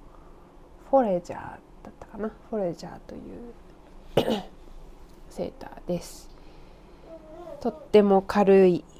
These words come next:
ふわふわのセーターです。モヘアの糸とヌーティデンっていうえ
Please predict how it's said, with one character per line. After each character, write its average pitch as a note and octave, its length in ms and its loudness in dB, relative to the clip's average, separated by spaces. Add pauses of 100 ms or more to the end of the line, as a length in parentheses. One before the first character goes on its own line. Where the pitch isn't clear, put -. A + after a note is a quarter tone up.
(140)
ふ G#3+ 160 0
わ F#3 100 6
ふ F3+ 180 -6
わ E3+ 160 4
の D#3+ 240 -4 (140)
セ - 220 -12
ー - 20 -12
タ - 160 -14
ー - 80 -14
で F#3+ 140 -16
す。 - 120 -12
モ A#3+ 120 0
ヘ A#3+ 160 6
ア F3 100 4
の D#3+ 140 0
糸 - 180 -10 (160)
と A3 300 4
ヌ G#3+ 160 0
ー G#3+ 80 4
テ F#3 160 -4
ィ E3+ 40 -2
デ E3 140 -2
ン D#3+ 80 -6
っ - 20 -8
て - 180 -14
い - 140 -10
う - 480 -8 (640)
え E3+ 840 -6